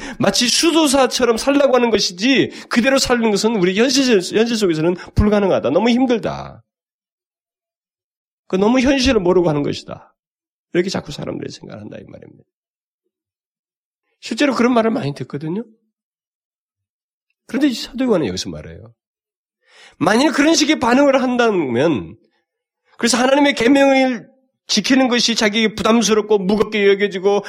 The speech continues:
하나님의 말씀을 순종하는 것이 자기에게는 이것은 조금 현실과 동떨어지고 나와는, 나이가 지키기에는 비현실적이라고 여겨진다면 그 사람은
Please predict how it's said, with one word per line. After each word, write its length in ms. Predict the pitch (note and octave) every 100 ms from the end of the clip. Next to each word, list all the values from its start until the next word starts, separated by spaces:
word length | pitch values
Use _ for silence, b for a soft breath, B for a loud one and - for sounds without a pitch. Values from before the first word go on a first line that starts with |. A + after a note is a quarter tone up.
| B
하나님의 400 | - A3+ A3+ A3+
말씀을 400 | G#3+ G#3 G#3 G3+
순종하는 500 | - A#3+ A3+ G#3+ G3+
것이 140 | F#3+
자기에게는 600 | F#3 F#3+ G#3 G3+ G#3+ A3+ D3+ B B
이것은 440 | F3+ G#3+ B3 C4+
조금 240 | B3 A#3+ B3+
현실과 440 | - B3+ A3+ A3+
동떨어지고 440 | A3+ A#3 A3+ A3+ A3
나와는, 440 | G#3 A3 A3+ A3+ G#3+ D#4 -
나이가 420 | C#3+ F#3+ G#3+ A3+
지키기에는 1300 | A3 A#3+ C4 A3+ A#3+ B3 C#4 G3 D3+ C#3 G#2 G2 -
비현실적이라고 840 | - G#3 B3 A#3+ A3+ G#3+ F#3+ F3+
여겨진다면 1080 | D#3+ E3+ F3 F3 B2 A#2 G2 A#2+ C#3+ G2 G#2+ b b b b
그 100 | -
사람은 540 | G3+ A3 A#3+ D#4+ E4